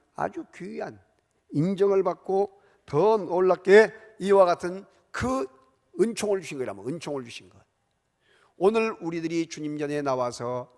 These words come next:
이와 같이 아름답게 섬길 수 있는 은총 주신 거 감사하시길 바랍니다. 할렐루야. 아무로도 할 수 없는 것이에요. 아무로도 할 수 없는 것.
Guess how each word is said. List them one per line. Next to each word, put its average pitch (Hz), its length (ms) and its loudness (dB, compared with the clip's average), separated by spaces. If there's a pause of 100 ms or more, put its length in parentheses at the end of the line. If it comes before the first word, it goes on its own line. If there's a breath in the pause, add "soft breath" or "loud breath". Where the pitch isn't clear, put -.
이와 208 180 -2
같이 202 280 -8
아름답게 175 520 -6
섬길 175 500 -8
수 170 140 -14
있는 156 420 -10
은총 139 380 -10
주신 123 240 -14
거 120 260 -12 (240)
감사하시길 117 720 -6
바랍니다. 104 640 -10 (1040 loud breath)
할렐루야. 123 680 0 (380 loud breath)
아무로도 175 580 -8
할 175 100 -8
수 - 140 -16
없는 170 240 -12
것이에요. 90 300 -16
아무로도 135 400 -8
할 135 100 -6
수 123 140 -18
없는 107 220 -20
것. 104 120 -20